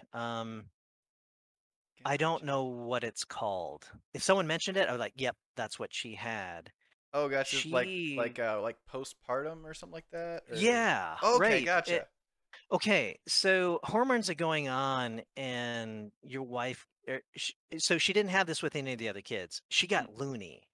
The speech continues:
Speaker 1: Um,
Speaker 2: Interesting.
Speaker 1: she was, like, fearful and, you know, "W-, w-, we can't do this," and
Speaker 2: Mm-hmm.
Speaker 1: afraid of everything, and I'm like, "Oh my god," and so I called her sister and said,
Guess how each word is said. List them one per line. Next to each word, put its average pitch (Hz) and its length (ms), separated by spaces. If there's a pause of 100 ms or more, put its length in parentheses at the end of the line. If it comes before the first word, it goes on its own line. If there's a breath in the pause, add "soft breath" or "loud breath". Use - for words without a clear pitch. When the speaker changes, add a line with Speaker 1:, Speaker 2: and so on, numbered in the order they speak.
(760)
Speaker 1:
Um, 110 640
Speaker 2:
Interesting. - 20
Speaker 1:
she 170 240
was, 131 200
like, 95 220
fearful 139 800
and, 92 500
you 127 120
know, 101 320
"W-, - 80 (120)
w-, 143 200
we 147 120
can't 113 260
do 190 240
this," 170 540
and 107 560 (180)
Speaker 2:
Mm-hmm. - 220 (320)
Speaker 1:
afraid 190 320
of 170 100
everything, 151 720
and 113 80
I'm 107 80
like, 95 220 (120)
"Oh 131 180
my 107 180
god," 127 640 (280 loud breath)
and 127 300
so 113 440 (1160)
I 156 120
called 190 280
her 104 120
sister - 640 (600)
and 120 200
said, 104 500